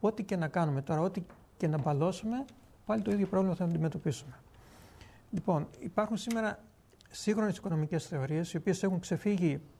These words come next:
από την, ε, φιλελεύθερη και ισιανή πολιτική πλέον, ή την ενοφιλελεύθερη μονεταριστική,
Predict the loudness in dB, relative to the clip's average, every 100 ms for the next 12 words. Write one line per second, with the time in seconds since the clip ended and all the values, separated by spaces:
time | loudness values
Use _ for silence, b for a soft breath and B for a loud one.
0 | -14 -4 -4 0 0 0 0 -2 -6 B
1 | B B B -20 -4 2 4 4 2 0
2 | -2 -2 -2 -2 -2 -2 -2 -2 -4 -2
3 | -6 -4 -4 -2 -4 -8 -20 -4 0 0
4 | 0 2 4 2 0 0 4 2 2 0
5 | 0 -2 B B B B B -2 2 2
6 | 2 0 0 -4 0 0